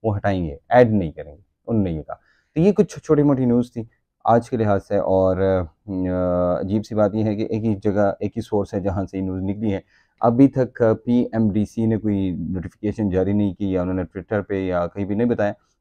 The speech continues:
लेकिन जैसे ही वो बताएंगे और ये न्यूज़ हंड्रेड परसेंट वेरीफाई होगी, मतलब ये कि वो डिटेल में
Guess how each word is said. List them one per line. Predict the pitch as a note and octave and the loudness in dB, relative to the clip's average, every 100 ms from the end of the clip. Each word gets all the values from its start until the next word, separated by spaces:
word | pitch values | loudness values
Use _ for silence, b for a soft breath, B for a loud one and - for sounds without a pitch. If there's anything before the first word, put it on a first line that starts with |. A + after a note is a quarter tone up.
| G#2+ | -2
लेकिन | A2 | 0
जैसे | A#2 A#2 | 0 0
ही | C3+ | 0
वो | |
बताएंगे | A2 G#2 G#2 G2+ - _ _ - | 0 -2 -2 -2 -6 _ _ -4
और | G#2+ | 0
ये | A2+ | 2
न्यूज़ | G#2+ G#2+ F#2 | 2 0 -2
हंड्रेड | F#2+ F#2+ | -6 -6
परसेंट | G2 - | -8 -6
वेरीफाई | F#2 F2+ G#2 G2+ | -6 -4 -2 -2
होगी, | G2 F#2 F#2+ | -2 -4 -4
मतलब | F#2 F2 F#2+ | -4 -4 -4
ये | F#2+ | -4
कि | F#2 | -4
वो | F2 | -6
डिटेल | E2+ F2+ F#2 | -6 -4 -2
में | G2+ F#2+ | 0 -2